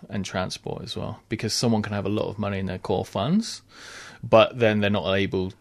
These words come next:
to access those funds in order to, I don't know, for example, get to the Gold Coast.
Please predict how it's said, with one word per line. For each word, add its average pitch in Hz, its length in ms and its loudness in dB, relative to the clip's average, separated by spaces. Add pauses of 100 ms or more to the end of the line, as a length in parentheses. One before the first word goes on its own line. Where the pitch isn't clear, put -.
(120)
to 85 800 -6 (360)
access - 420 2
those 107 200 4
funds 107 460 2
in 107 180 0
order 101 300 4
to, 92 560 -2
I 104 80 -4
don't 78 120 -4
know, 82 80 -6
for - 140 -8
example, 104 340 -2
get 90 140 -2
to - 80 -12
the 92 80 -6
Gold 95 260 -2
Coast. - 480 -10